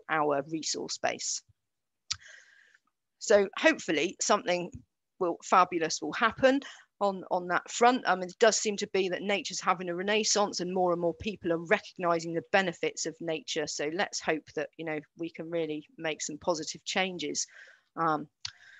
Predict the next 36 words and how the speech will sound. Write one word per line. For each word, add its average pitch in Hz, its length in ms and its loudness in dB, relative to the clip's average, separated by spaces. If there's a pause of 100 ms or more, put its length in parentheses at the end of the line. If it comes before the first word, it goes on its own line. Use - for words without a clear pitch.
(200)
uh, 196 220 6
Butterfly 220 360 6
Conservation 190 760 0
launched 190 380 0
in 180 80 -2
a, 170 120 -6 (120)
a 180 60 -12
campaign, 180 760 -2
um, 160 380 -2
a 160 60 0
w-, 180 220 -4
little 185 200 -4
while 170 220 4
ago, 165 480 2
eighteen 170 300 -8
months 156 280 -8
or 160 80 -6
so 156 180 -2
ago, 156 420 0
called 160 260 -6 (120)
Be 196 260 0
the 170 100 -12
Butterfly 151 520 -4
Effect. - 520 -6
And 185 100 -8
that's - 320 0
all 247 240 4
basically 175 640 0
about 156 520 -2 (440)
the 160 60 0
flap - 520 2
of 202 120 -4
a 190 60 2
butterfly's 156 800 0
wings 175 540 -4 (300)
can 160 240 -8